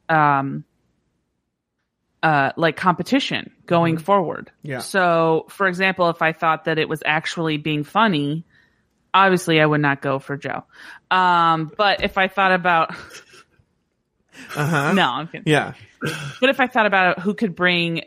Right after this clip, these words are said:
Speaker 1: like, a bigger audience, I still wouldn't go for Joe.
Speaker 2: <laughs>
Speaker 1: So, you know, like, I think that, um, I,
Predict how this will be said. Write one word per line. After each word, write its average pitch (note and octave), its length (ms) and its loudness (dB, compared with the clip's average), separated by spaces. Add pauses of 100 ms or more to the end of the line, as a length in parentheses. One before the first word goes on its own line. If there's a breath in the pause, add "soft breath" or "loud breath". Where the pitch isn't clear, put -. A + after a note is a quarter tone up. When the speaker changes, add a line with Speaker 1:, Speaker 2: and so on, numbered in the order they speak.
Speaker 1:
like, E3+ 220 0
a F3 80 0
bigger E3 320 0
audience, E3 720 0
I D#3+ 100 0
still F3+ 300 0
wouldn't D3 280 -4
go D3 140 -6
for C#3 140 -12
Joe. F#2+ 240 -10
Speaker 2:
<laughs> - 480 0
Speaker 1:
So, G3+ 640 0
you A3+ 140 0
know, E3+ 340 0
like, G3+ 180 0
I G#3 120 0
think A#3 320 -4
that, F#3 220 0 (200)
um, D#3+ 580 0 (600 loud breath)
I, G3+ 80 0